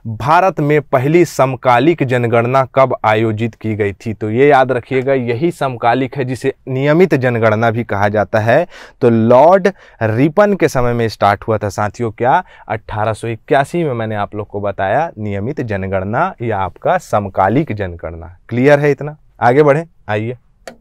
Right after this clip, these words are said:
वर्ष दो हज़ार ग्यारह में निम्नांकित में से कौन सा राज्य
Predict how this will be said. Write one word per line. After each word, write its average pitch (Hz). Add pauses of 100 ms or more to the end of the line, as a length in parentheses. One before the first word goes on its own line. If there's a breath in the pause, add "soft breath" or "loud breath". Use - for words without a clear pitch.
(1500 soft breath)
वर्ष 208
दो 202
हज़ार 208
ग्यारह 165
में 117
निम्नांकित 170
में 185
से 151
कौन 202
सा 190
राज्य 107